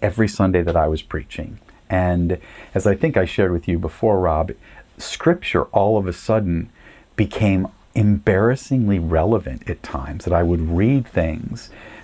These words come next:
that are clearly referencing events and ideas from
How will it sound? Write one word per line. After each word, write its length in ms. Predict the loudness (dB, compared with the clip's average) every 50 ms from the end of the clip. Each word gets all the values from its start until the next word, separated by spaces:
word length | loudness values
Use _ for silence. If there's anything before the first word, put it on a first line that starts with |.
| -6 0
that 100 | 2 4
are 160 | 4 4 2 0
clearly 420 | -2 -2 0 2 2 4 4 4
referencing 680 | 4 4 2 2 0 -2 -4 -4 -2 -2 -2 0 0 0
events 440 | 0 2 4 4 4 4 2 2 0
and 80 | 0 0
ideas 560 | 0 0 0 0 0 2 2 2 0 0 -2
from 320 | -4 -4 -4 -4 -4 -8